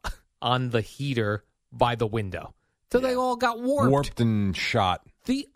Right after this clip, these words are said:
Speaker 1: Dwight Gooden, you would think, pitched in the nineteen twenties, the, the, the video footage that they had on this thing. It was so blurry.
Speaker 2: What's funny about that is then you see video from probably, if we were talking about Jeter, like the early two thousands, which is twenty years ago now,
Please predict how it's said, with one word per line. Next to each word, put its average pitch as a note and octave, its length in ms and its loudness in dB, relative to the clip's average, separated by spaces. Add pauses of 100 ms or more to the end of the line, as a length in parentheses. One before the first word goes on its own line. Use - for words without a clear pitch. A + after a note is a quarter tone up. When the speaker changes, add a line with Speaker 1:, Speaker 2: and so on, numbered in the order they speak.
(200)
Speaker 1:
Dwight A3+ 360 0
Gooden, A#3 260 0
you F3+ 80 2
would E3 140 -2
think, F3 240 0
pitched - 320 2
in D#3+ 100 0
the D#3+ 80 2
nineteen F3 480 4
twenties, F#3+ 480 4
the, D3+ 140 8 (220)
the, D#3 220 4
the C#3+ 100 2
video E3 380 0
footage B2 360 2
that B2 200 2
they A#2 120 2
had A#2+ 240 4
on G#2+ 120 0
this G#2+ 180 -2
thing. A2+ 240 -2
It C3+ 60 -2
was E3 220 -2
so C4+ 340 2
blurry. B3+ 720 0
Speaker 2:
What's E3+ 320 2
funny F#3+ 300 2
about E3 320 0
that C#3 160 4
is A#2+ 140 0
then C#3 200 2
you D3 160 0
see C#3+ 240 -4
video B2 500 2
from G#2+ 960 0 (120)
probably, A2 600 2
if F2 140 -6
we G#2 140 -2
were G2 60 -2
talking A2+ 200 2
about F#2+ 60 0
Jeter, G#2 400 0 (300)
like A2 120 2
the C3 140 0
early C3 260 2
two B2 200 -2
thousands, A#2+ 400 2
which B2+ 160 -2
is D3+ 120 -2
twenty A3 380 0
years G3+ 240 2
ago B2 180 2
now, D#2 300 -2